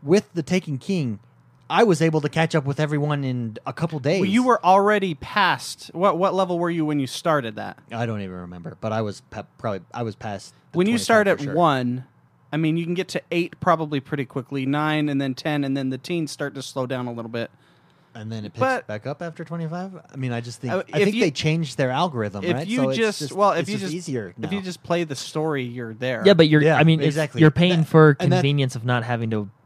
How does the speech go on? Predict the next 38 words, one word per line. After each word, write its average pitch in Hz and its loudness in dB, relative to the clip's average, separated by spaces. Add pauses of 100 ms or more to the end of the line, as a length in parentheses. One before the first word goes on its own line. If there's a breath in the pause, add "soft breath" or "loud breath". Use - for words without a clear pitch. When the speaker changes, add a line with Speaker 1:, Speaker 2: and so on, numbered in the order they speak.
Speaker 3:
go 107 2
through 101 -8
six - -10
hours 95 -6
of 82 -16
story. - -8
You 104 -6
know 113 0
what 104 0
I 98 2
Speaker 2:
That's 196 -2
Speaker 3:
mean? 104 0
Speaker 2:
what 127 0
you're 160 -4
doing. 127 -4 (200)
Speaker 3:
So, 101 -6 (340 loud breath)
eh, - 4
like 175 8
Speaker 1:
Okay. 156 6
Speaker 3:
in 170 4
Warcraft, 208 6
I 180 4
Speaker 1:
Okay. 160 4
Speaker 3:
think 185 6
it's, 135 0 (260)
I, 147 6
I 135 0
mean, 127 0
Speaker 1:
So 240 6
the 233 2
Speaker 3:
it's 214 0
Speaker 1:
value's 240 4
there 185 2
if 143 -2
you 143 -4
think 120 -8
it's 107 -14
there. 85 -18